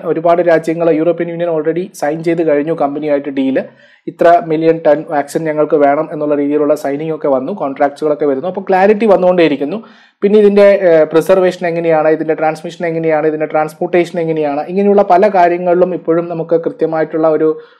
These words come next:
വിശകലനം കിട്ടിയിട്ടില്ല. അതുകൊണ്ട് തന്നെ ആയിരിക്കാം ചിലപ്പം ആ ഒരു ഓവർ, ആ, ഹൈ ലെവലിൽ നമുക്ക് സസ്റ്റെയിൻ ചെയ്യാൻ പറ്റാത്തത്.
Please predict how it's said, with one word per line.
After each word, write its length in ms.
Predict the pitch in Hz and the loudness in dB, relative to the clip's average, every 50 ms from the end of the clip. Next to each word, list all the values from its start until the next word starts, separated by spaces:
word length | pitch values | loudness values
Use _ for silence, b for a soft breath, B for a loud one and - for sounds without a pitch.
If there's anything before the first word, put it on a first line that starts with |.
| B B B _ _ - | B B B _ _ -6
വിശകലനം 440 | 143 131 151 147 160 160 160 160 156 160 | -4 0 2 2 2 4 2 2 0 0
കിട്ടിയിട്ടില്ല. 480 | 151 - 165 151 151 143 131 143 151 - - | -2 0 0 0 0 0 -2 -2 -2 0 2
അതുകൊണ്ട് 360 | 190 214 226 226 226 226 226 | 4 6 6 6 6 6 4
തന്നെ 140 | 220 220 208 | 4 4 4
ആയിരിക്കാം 420 | 202 190 185 190 190 196 196 190 | 4 4 4 4 2 2 2 2
ചിലപ്പം 360 | 190 180 180 180 185 185 180 | 2 0 0 0 0 2 2
ആ 80 | 175 175 | 4 4
ഒരു 180 | 180 180 180 | 6 6 4
ഓവർ, 520 | 180 185 175 170 160 160 170 165 165 175 170 | 4 2 4 4 4 4 4 2 2 0 0
ആ, 180 | 160 156 156 | 0 0 0
ഹൈ 220 | 147 143 151 160 170 | 0 0 2 2 2
ലെവലിൽ 360 | 180 170 160 165 160 165 165 | 4 4 4 4 2 0 -2
നമുക്ക് 240 | 165 156 156 156 151 | -4 -4 -6 -8 -8
സസ്റ്റെയിൻ 420 | - 151 - - 160 160 165 165 | -8 -10 -8 -6 -4 -4 -4 -6
ചെയ്യാൻ 280 | 160 156 151 147 147 147 147 | -4 -4 -2 -2 -2 -2 -4
പറ്റാത്തത്. 480 | 135 135 143 139 131 135 127 143 190 | 0 2 2 2 2 0 -4 -8 -8